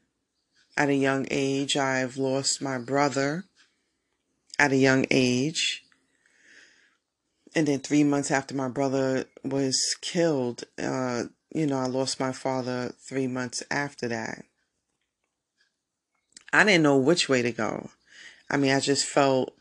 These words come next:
as if, like, my soul was lost. And I, I tried to go to a certain directions, but the directions I was going was not working. So at one point, I just was like, "Listen,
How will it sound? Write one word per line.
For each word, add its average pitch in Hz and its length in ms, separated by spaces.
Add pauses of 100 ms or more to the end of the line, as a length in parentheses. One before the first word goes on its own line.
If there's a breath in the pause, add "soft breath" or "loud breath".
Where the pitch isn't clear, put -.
(540)
as 139 240
if, 139 220
like, 135 180
my 131 140
soul 151 440
was 135 220
lost. 127 800 (1400)
And 131 500 (100)
I, 139 260
I 139 140
tried 147 420
to 143 80
go 139 220
to 131 240 (140)
a 117 80
certain - 480
directions, 143 680
but 131 280 (300 loud breath)
the 143 80
directions 143 600
I 143 120
was 135 200
going 143 260
was 143 200
not 143 180
working. 127 460 (2250)
So 156 140
at 139 200
one 156 220
point, 156 340
I 139 120
just 139 260
was 135 160
like, 135 160
"Listen, 143 720